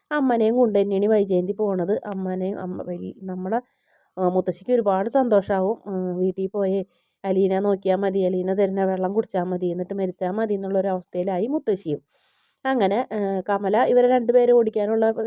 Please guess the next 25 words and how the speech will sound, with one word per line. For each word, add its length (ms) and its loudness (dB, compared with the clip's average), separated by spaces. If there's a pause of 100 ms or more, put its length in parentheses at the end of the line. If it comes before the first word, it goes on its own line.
(120)
കാര്യങ്ങളൊക്കെയാണ് 720 -2
അടി 180 -2
കൂടെ 240 0
ചെയ്തിരുന്നത്. 540 0 (500)
അത് 180 2
വിജയിക്കുകയും 560 4
ചെയ്ത് 300 2
അമ്മയും 360 -2
മോളും 320 -2
അതേപോലെ 460 -4
തന്നെ 260 -4 (580)
തിരിച്ചു 300 -2
പോയി. 240 4 (440)
തിരിച്ചു 260 -2
പോയി 220 2
കഴിഞ്ഞതിന് 420 -2
ശേഷം, 360 0 (140)
ഏഹ്, 300 -4 (300)
വൈജയന്തിയോട് 760 -2 (120)
ക്ഷമിക്കാൻ 580 -6 (100)
നമ്മുടെ, 340 -6 (720)
ഏഹ്, 120 -6 (340)
ഏഹ്, 360 -4
അലീനയും 540 0 (180)
കൃഷ്ണമോളും 640 0